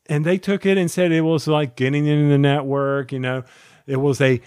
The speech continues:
drag beginning the podcast, and, and those were true milestones for us. But also in the years, those were key years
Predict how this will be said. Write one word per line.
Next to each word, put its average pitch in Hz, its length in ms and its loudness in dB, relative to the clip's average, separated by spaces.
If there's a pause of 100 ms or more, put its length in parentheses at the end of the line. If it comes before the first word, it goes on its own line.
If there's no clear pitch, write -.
(160)
drag 139 600 2
beginning 139 380 0
the 139 100 -2
podcast, 139 920 -2
and, 185 220 -6
and 208 180 0
those 226 180 2
were 202 160 2
true 151 440 2
milestones 127 680 -2
for 110 200 -4
us. 98 80 -10
But 202 140 -4
also 214 320 -2
in 196 180 0
the 208 100 0
years, 185 480 2
those 190 240 -2
were 156 100 -4
key 233 460 0
years 180 680 2